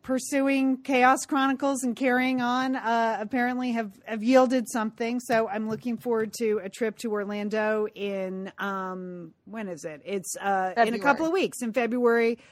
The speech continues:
Speaker 1: like the twenty-third, twenty-fourth, twenty-fifth. So, um, if you're gonna be at Podfest, let me know. I mean, I'm sh-, I'm,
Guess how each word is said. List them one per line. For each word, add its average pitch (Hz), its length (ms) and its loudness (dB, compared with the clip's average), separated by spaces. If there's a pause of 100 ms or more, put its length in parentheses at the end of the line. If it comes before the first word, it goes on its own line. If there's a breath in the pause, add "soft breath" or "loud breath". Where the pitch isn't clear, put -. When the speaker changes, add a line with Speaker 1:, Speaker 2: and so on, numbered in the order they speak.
(140)
Speaker 1:
like 208 180 0
the 220 160 2
twenty-third, 233 520 -2
twenty-fourth, 214 480 -6
twenty-fifth. 175 440 -14 (300)
So, 196 540 4
um, 190 400 -2 (180)
if 220 140 -6
you're 285 100 -2
gonna 285 200 4
be 277 180 2
at 233 100 0
Podfest, 254 480 2
let 254 100 -2
me 226 100 -6
know. 185 240 -4 (180)
I 180 40 -8
mean, 208 120 -4
I'm 202 100 0
sh-, 202 140 -8
I'm, 214 220 0